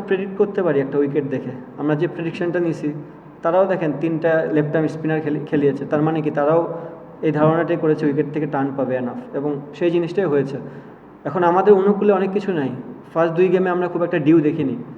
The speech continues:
মানে আজকে গেমে totally ডিউ। So এখন আমরা যখন ব্যাটিং করেছি totally বিশ ওভার একটু শুকনা উইকেট ছিল এবং বল গ্রিপ করতেছিল খুব ভালো মতন, but তারা যখন ব্যাটিংয়ে আসছে তাদের ফরে চলে গেছে সব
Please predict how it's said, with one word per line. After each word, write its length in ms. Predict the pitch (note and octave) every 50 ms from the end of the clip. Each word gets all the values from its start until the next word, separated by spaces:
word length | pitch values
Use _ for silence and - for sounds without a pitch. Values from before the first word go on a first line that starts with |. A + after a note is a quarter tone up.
| - - -
মানে 120 | D3+ C#3+
আজকে 380 | C3+ C#3 C#3+ C#3+ - - E3+ E3
গেমে 240 | D#3+ E3 D#3+ D#3+ D#3+
totally 320 | D#3+ D#3 D3+ E3 D#3+ E3
ডিউ। 200 | D3 C3+ C3+ A#2 - - - - - - -
So 40 | C3+ C3+ C#3+ C#3+ - - - - - -
এখন 340 | - D#3 D3+ E3+ E3+ E3+ D#3+ - - - - - - - -
আমরা 220 | - - D#3+ F3+ F#3
যখন 220 | G3 F#3+ G#3 F#3+
ব্যাটিং 300 | E3 E3+ E3 E3+ F#3+ -
করেছি 260 | F3+ F#3+ F#3+ F#3+ G3
totally 340 | G3+ F3+ E3+ F3+ F3+ F3+ F3+
বিশ 260 | D#3+ E3 F3 - -
ওভার 220 | F3+ E3+ F3+ F3 E3+
একটু 160 | F3 F3 E3
শুকনা 300 | - F3 D#3 - F3 F3
উইকেট 260 | F3 E3+ F3 F3 F3
ছিল 160 | - G3 F#3 G3 F#3+ E3
এবং 200 | D3+ D#3+ D#3 C#3 C3+
বল 120 | D3+ D3+ D3
গ্রিপ 180 | - D3+ D#3+ D#3 -
করতেছিল 380 | D#3 D3 - C#3+ C#3+ D#3 D#3 D3
খুব 180 | - D#3 C#3
ভালো 180 | C3 C3 B2+ C3
মতন, 260 | C3 B2+ A#2+ A#2 A#2 - - - - - - - - - - -
but 80 | C#3+ -
তারা 180 | - - G#3 G#3+
যখন 240 | E3+ F#3 F3 F#3 E3
ব্যাটিংয়ে 340 | D#3+ D#3+ D3+ E3+ E3+ E3+ D#3+
আসছে 200 | D#3 D#3 - -
তাদের 260 | - D3 C3+ D3+ D3+ D3 -
ফরে 180 | C#3+ D3+ D#3
চলে 200 | D3 D3 C3+ C3
গেছে 160 | B2+ B2+ B2+ -
সব 160 | - B2+